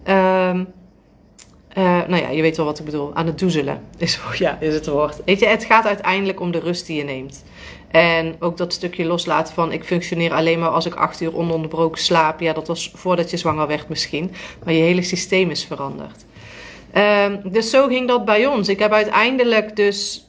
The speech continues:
toen ik die eerste zomer ben overkomen met hem, ehm, nou ja, met de kolven voor hem en het,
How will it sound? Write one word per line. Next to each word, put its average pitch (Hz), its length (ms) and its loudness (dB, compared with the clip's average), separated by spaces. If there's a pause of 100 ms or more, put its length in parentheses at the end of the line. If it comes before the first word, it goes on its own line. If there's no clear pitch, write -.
(140)
toen 220 180 0
ik 208 140 -2
die 208 100 -2
eerste 226 320 2
zomer 220 300 2
ben 190 160 4
overkomen 190 720 2
met 180 180 0
hem, 175 500 0 (840)
ehm, 156 680 2
nou 180 140 2
ja, 160 120 2
met 156 120 -6
de 185 80 -4
kolven 196 380 0
voor 175 120 -2
hem 170 300 0
en 165 160 -4
het, 147 140 -8